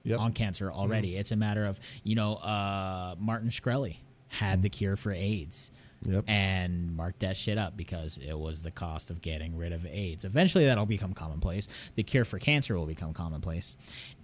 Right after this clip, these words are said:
Speaker 2: And then, you know, what are we looking at? Overpopulation. That's my opinion.
Speaker 3: I don't
Speaker 2: When we
Speaker 3: think
Speaker 2: head
Speaker 3: so,
Speaker 2: to the next thing.
Speaker 3: 'cause I think millennials are, I don't think we're populating the planet as much as to sustain
Speaker 1: Yeah.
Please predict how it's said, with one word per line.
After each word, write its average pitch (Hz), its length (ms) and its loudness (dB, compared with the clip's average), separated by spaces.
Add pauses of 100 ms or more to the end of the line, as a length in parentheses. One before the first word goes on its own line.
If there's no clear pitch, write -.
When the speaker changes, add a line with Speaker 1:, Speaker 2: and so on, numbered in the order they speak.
Speaker 2:
And 104 160 4
then, 90 460 2 (220)
you 117 180 6
know, 104 160 6
what 101 140 2
are 95 40 2
we 95 100 4
looking 101 300 2
at? 90 200 -4 (440)
Overpopulation. 127 760 8 (100)
That's 117 180 4
my 110 180 6
opinion. 87 380 0 (680)
Speaker 3:
I - 60 2
don't - 60 10
Speaker 2:
When 113 80 8
we 104 60 6
Speaker 3:
think - 20 6
Speaker 2:
head 110 100 4
Speaker 3:
so, 120 60 -2
Speaker 2:
to 113 40 2
the 113 60 4
next 101 180 0
thing. - 140 2
Speaker 3:
'cause - 120 -2 (220)
I 135 60 -6
think 147 160 2
millennials 131 480 0
are, 117 300 -6 (500)
I - 80 -6
don't 160 100 6
think 147 140 4
we're 127 280 4
populating 123 440 0
the - 60 -8
planet 123 240 0
as 110 100 -4
much 120 240 -2
as 113 480 -4 (560)
to - 80 -4
sustain 113 600 4
Speaker 1:
Yeah. 113 60 -2